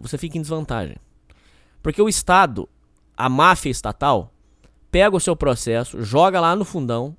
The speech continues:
muitas vezes o seu processo até some. Você não consegue processar o Estado.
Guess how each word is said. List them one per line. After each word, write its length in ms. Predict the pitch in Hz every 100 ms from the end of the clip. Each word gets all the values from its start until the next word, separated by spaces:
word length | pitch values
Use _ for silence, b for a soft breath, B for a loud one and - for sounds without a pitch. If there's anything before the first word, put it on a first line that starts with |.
| -
muitas 300 | 143 202 160
vezes 200 | 160 147
o 40 |
seu 80 | 170
processo 440 | 156 143 139 127 -
até 220 | - - 190
some. 420 | - 143 143 156 _ _ b b b b b b b b
Você 240 | - 156 202
não 360 | 185 208 262
consegue 560 | 254 247 208 202 202 208
processar 500 | 214 196 185 - 185
o 40 |
Estado. 440 | 190 - 147 113